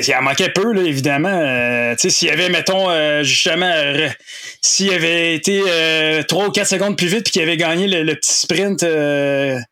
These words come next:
auquel il a fini dernier, je crois, il était trois, puis, euh,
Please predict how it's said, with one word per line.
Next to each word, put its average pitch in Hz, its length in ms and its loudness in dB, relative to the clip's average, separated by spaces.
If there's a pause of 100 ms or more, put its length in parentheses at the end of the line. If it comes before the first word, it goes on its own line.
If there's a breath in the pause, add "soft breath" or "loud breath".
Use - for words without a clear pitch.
(520)
auquel 127 340 0
il 170 60 2
a - 20 -2
fini 156 200 0
dernier, 160 400 0
je - 80 -2
crois, 196 140 0
il 185 40 0
était 147 180 -2
trois, 190 460 0
puis, 139 240 0
euh, 120 760 0